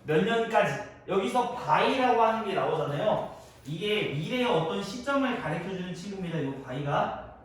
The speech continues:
알겠죠? 그래서 뭐뭐까지 이렇게 가는 거예요. 이천사십 년까지. 자, 중국은요, will have consumed 밑줄.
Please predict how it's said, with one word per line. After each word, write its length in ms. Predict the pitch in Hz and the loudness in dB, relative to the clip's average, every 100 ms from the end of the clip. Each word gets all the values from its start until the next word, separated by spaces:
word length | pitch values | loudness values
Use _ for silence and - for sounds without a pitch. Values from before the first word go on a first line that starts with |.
| 127 | -12
알겠죠? 760 | 127 151 151 151 240 - - - | -8 -6 0 0 0 -2 -8 -14
그래서 160 | 131 123 | -12 -6
뭐뭐까지 800 | 131 151 151 - - 220 208 214 | -4 -2 -4 -6 -6 -6 -6 -6
이렇게 180 | 202 | -6
가는 280 | 151 139 131 | -8 -8 -8
거예요. 220 | 123 113 110 - - - - - - - - - - - - - - - - | -8 -12 -14 -18 -20 -20 -20 -20 -20 -20 -20 -20 -20 -20 -20 -20 -20 -20 -16
이천사십 760 | 147 170 - 233 226 226 - 233 | -10 -10 -8 -6 -6 -6 -8 -8
년까지. 880 | 226 220 185 180 139 160 - - - - - - | -6 -4 -4 -2 -2 -2 -4 -6 -14 -18 -10 -2
자, 220 | - - | 0 0
중국은요, 1000 | - 202 226 262 214 208 247 - 131 139 | -4 -4 -2 -2 -2 2 4 2 0 4
will 380 | 190 269 277 262 | 6 8 6 4
have 360 | 233 233 233 226 | 0 0 -2 -4
consumed 460 | 240 233 226 214 | -4 -6 -6 -6
밑줄. 720 | 156 139 - 143 160 233 240 | -4 -6 -6 -4 -2 -4 -4